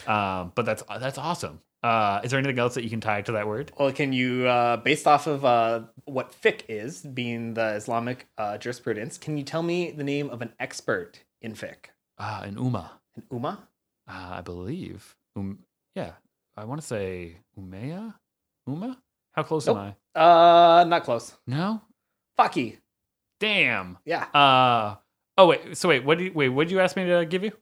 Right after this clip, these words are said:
Speaker 1: A religious
Speaker 2: An expert in fiqh.
Speaker 1: Okay. Can you open up the glossary
Speaker 2: Oh.
Speaker 1: in Dune and
Speaker 2: Oh.
Speaker 1: go, and go to you?
Speaker 2: Are you kidding me?
Speaker 1: I should not. I hope I'm, I hope I'm,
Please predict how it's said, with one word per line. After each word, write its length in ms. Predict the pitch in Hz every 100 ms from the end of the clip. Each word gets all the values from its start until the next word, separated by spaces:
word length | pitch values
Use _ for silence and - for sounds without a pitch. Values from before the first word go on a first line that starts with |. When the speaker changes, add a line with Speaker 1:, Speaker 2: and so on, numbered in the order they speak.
| _ _ -
Speaker 1:
A 320 | 127 113 107
religious 520 | 107 123 139 135 110
Speaker 2:
An 60 | 170
expert 440 | - - 131 110
in 300 | 117 113 110
fiqh. 280 | - 104 - - _
Speaker 1:
Okay. 320 | 135 127 107 - _ -
Can 140 | 147
you 220 | 156 185
open 260 | 180 160 165
up 100 | 160
the 80 | 156
glossary 720 | 143 127 110 - 90 82 95 _ -
Speaker 2:
Oh. 200 | 143 135 120
Speaker 1:
in 100 | 120
Dune 400 | 113 95 85 98 _
and 100 | - 143
Speaker 2:
Oh. 40 |
Speaker 1:
go, 400 | 170 190 185 170
and 120 | 139
go 120 | 127 139
to 120 | 175
you? 420 | 143 120 92 101 - - - -
Speaker 2:
Are 60 |
you 100 | 127
kidding 400 | 123 - 110 120
me? 200 | 185 294 - - _ _ -
Speaker 1:
I 240 | 123 131
should 280 | - 143 120
not. 400 | 123 165 123 -
I 220 | 120 120
hope 320 | 151 190 196
I'm, 160 | 131 120
I 60 |
hope 380 | 104 185 208 170
I'm, 140 | 127